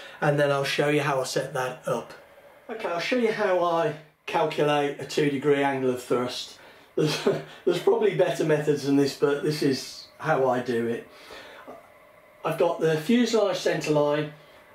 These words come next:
at an absolute ninety degree angle to the front of the bench. And I've got these blocks on the very, very front of this bench.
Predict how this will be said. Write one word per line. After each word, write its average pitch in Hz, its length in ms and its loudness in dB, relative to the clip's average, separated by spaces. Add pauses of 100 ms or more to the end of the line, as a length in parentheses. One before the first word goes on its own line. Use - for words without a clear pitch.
(120)
at 143 340 -2
an 143 200 -2
absolute 165 720 0
ninety 196 460 2
degree 156 360 2
angle 135 380 0
to - 180 -2
the 139 80 -2
front 135 320 0
of 127 40 -4
the 127 60 -4
bench. 113 460 -6 (1000)
And 139 840 -2 (840)
I've - 180 -2
got 147 180 0
these 151 180 2
blocks - 600 -2 (180)
on 147 180 2
the 143 100 2
very, 214 580 2
very 156 520 0
front - 600 -4
of 131 160 -4
this 139 200 -2
bench. - 460 -6